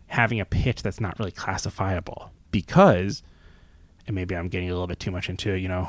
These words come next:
<laughs> crafting the story as we discuss this, because Michael King's not classifiable because, because he is a starter. He has a starter's arsenal. He has four pitches, all of which he can control, but he is being deployed by Aaron Boone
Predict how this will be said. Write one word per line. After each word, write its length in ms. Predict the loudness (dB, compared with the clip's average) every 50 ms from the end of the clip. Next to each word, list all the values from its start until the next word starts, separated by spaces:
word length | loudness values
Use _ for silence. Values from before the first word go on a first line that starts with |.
| -6 -8
<laughs> 120 | -4 0 0 2 2 0 -2 -6 -12 -10 -6
crafting 400 | -4 -2 -2 -2 -2 -2 -4 -4
the 60 | -4
story 640 | -4 -2 -2 0 0 -2 -2 -2 -2 -4 -4 -4 -4
as 160 | -4 -4 -4
we 80 | -6
discuss 240 | -6 0 4 4 4
this, 220 | 4 4 0 0 -2 -10 -20 -20 -20 -18 -12 -2 4
because 220 | 6 6 6 6
Michael 180 | 6 4 4 4
King's 280 | 4 6 6 6 6 4
not 160 | 2 0 0
classifiable 600 | -2 -2 -2 -2 -4 -4 -2 -2 -2 -2 -4 -2
because, 300 | -2 2 4 4 4 4 4
because 260 | 0 2 4 4 4 4
he 300 | 4 4 4 4 2 2 -2 -10 -2 2
is 140 | 2 4
a 60 | 4 2
starter. 420 | 2 2 0 2 2 2 2 2
He 140 | 4 2 0
has 60 | 0
a 40 | 0
starter's 300 | 0 0 2 2 2 2
arsenal. 240 | 2 2 0 -2 0
He 100 | 0 0
has 80 | 0
four 300 | -2 -4 -2 0 2 2
pitches, 340 | 2 2 0 0 0 0 -2 -2 2
all 220 | 4 6 6 6
of 80 | 6 4
which 140 | 4 2 0
he 60 | -4
can 160 | -10 -10 -8
control, 500 | -8 -8 -6 -6 -6 -4 -4 -4 -4 -6 -10 -20 -20 -20 -20 -20 -8 0 4
but 140 | 4 4
he 440 | 4 2 0 0 2 2 2 0 -2 -4 -10 -10 -2
is 120 | -2 0 2
being 160 | 2 2 2
deployed 380 | 2 2 2 4 4 4 4
by 120 | 4 4 4
Aaron 260 | 4 4 2 2 2
Boone 420 | 2 0 0 0 0 0 0 -2